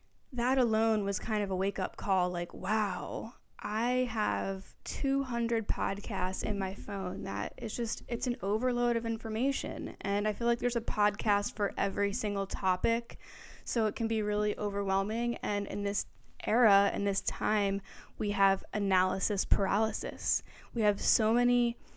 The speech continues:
options that it becomes overwhelming. I mean, if you go to the grocery store, this is a prime example.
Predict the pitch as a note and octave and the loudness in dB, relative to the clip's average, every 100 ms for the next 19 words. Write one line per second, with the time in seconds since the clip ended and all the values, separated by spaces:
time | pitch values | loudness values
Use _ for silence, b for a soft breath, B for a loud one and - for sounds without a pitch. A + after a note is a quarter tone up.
0 | b b - - G3+ G#3+ - G#3+ G3 F3+ | b b -16 -8 -2 4 6 6 2 -2
1 | F#3 - - G3+ - G3 G3 G3 G3 F#3+ | -4 -4 -4 -4 -4 -2 0 0 0 0
2 | G3+ G3+ - - - G3+ F#3+ G3+ A#3 A#3 | 0 0 -4 -8 -6 -4 -2 -2 0 4
3 | B3+ B3 A3 G#3 A#3 - G#3+ G3+ - C3+ | 4 4 0 0 0 0 -2 -2 -4 -4
4 | G#2 - - - - A3 A3+ G#3+ G#3 A3 | -6 -10 -14 -14 -8 -4 -2 2 4 4
5 | G#3+ G#3+ G3 G3 F#3+ F3+ E3+ - | 2 0 -2 0 0 0 -2 -4